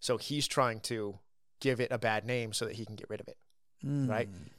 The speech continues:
Speaker 1: And his brother is actually staying kinda like that old man. His brother has infiltrated <laughs> inside and befriended them from the inside.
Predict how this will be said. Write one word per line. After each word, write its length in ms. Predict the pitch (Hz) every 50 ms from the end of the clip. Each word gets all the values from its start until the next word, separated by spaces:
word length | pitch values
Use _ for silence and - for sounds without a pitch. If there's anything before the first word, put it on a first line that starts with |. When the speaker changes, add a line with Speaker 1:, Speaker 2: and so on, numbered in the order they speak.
| - -
Speaker 1:
And 140 | 117 120
his 140 | 123 120 104
brother 520 | 98 101 107 120 131 143 139 139 123 117 113
is 220 | - 117 113 -
actually 580 | 120 117 120 - - - 127 120 113 110 107 101
staying 480 | - - - - - 127 120 117 113 110
kinda 260 | - - 127 123 117
like 200 | 110 110 110 -
that 120 | - 117 113
old 140 | 107 107 110
man. 360 | 104 104 107 113 131 139 135 -
His 160 | - 123 110
brother 360 | - - 117 117 117 117 110
has 260 | 110 117 110 104 -
infiltrated 760 | - - 135 131 123 - 123 113 - - 117 117 117 135 123 -
<laughs> 40 |
inside 460 | 131 135 135 - - 127 127 135 120 123
and 200 | 117 120 113 -
befriended 560 | - 131 - - - 120 123 123 131 123 113
them 220 | - 113 113 113 110
from 180 | - 123 110
the 100 | 107 110
inside. 360 | 110 113 - - 120 120 107